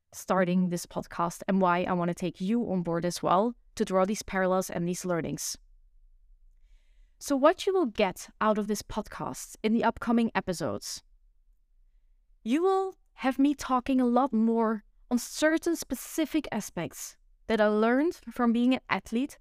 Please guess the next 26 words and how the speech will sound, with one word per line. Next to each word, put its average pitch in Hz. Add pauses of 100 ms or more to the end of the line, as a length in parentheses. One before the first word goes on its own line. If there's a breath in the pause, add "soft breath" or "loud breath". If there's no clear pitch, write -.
(120)
that 240
translate 233
into 220
me 208
being 208
a 202
leader 208 (180)
and 220
vice 214
versa. - (600)
I 208
will 254
deep 240
dive 160
into -
them. - (1700)
What -
you 277
will 302
also 277
get 220 (720)
is 233
that 247
I 247
want 247
to 359